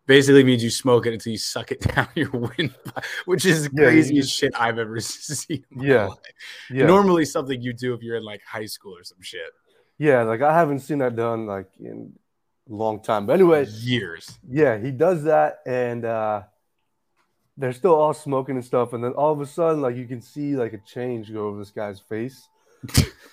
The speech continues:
Speaker 2: Like, he's just, like, not
Speaker 1: It
Speaker 2: here
Speaker 1: turns
Speaker 2: anymore.
Speaker 1: white as a ghost.
Speaker 2: Yeah, like, he's, like, gone. Like, he's in another planet, right?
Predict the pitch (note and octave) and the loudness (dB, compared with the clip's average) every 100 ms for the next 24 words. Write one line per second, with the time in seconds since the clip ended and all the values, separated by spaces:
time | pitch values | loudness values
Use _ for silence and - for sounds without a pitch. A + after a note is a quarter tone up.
0 | _ A#2+ G#2+ G#2 C3 A#2+ B2+ B2+ - D3+ | _ -6 -4 -4 -6 0 4 6 4 4
1 | D#3 B2+ B2+ B2+ B2 A#2+ B2+ C3 D3+ D3 | 4 2 0 2 2 2 0 0 0 0
2 | D#3 D#3+ A2+ A#2+ C3+ C3+ C3 B2+ G#2 - | -2 -4 -6 -6 -4 -4 -6 -10 -16 -18
3 | - - C3 C#3 A#2 A2+ A2+ - D#3 D3 | -20 -14 -2 2 4 2 -4 -4 -2 0
4 | A#2 G#2 B2 A2 F#2+ F2+ G2+ A2 C3 B2 | 0 -2 -2 0 -2 -8 -12 -10 -8 -8
5 | A2+ G#2+ G#2 G2+ G2 _ _ _ _ - | -8 -8 -8 -10 -14 _ _ _ _ -10
6 | A2+ G#2 G2 G2+ G#2+ | -8 -6 -8 -6 -6